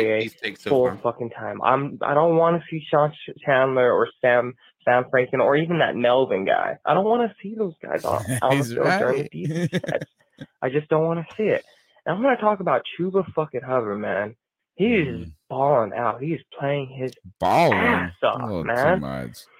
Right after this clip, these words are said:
Speaker 3: A
Speaker 1: And
Speaker 3: little
Speaker 1: I
Speaker 3: too
Speaker 1: feel
Speaker 3: much.
Speaker 1: like with
Speaker 3: Now
Speaker 1: the
Speaker 3: he's
Speaker 1: way
Speaker 3: getting
Speaker 1: he's playing,
Speaker 3: rich.
Speaker 1: if he can play like that within a few more years, we can slide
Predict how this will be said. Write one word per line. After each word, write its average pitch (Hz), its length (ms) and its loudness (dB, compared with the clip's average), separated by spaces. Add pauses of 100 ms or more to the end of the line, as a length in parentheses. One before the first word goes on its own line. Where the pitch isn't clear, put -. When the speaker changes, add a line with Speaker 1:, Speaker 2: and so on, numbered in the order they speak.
Speaker 3:
A 185 60 -16
Speaker 1:
And 117 100 -12
Speaker 3:
little 160 140 2
Speaker 1:
I 170 80 4
Speaker 3:
too 165 120 -6
Speaker 1:
feel 214 180 2
Speaker 3:
much. 202 40 2 (1200)
Speaker 1:
like 175 80 -4
with 165 100 2
Speaker 3:
Now 101 180 4
Speaker 1:
the 98 60 6
Speaker 3:
he's 147 80 6
Speaker 1:
way 185 100 4
Speaker 3:
getting 190 220 2
Speaker 1:
he's - 80 -6
playing, 185 280 2
Speaker 3:
rich. 175 80 -2
Speaker 1:
if - 120 -14
he - 60 -20
can 220 140 0
play 185 220 -2
like 185 200 0
that 190 240 4
within 170 300 -2
a - 140 -8
few 185 160 -6
more 185 220 2
years, 185 320 2 (320)
we 185 160 0
can 185 200 -4 (360)
slide 190 400 2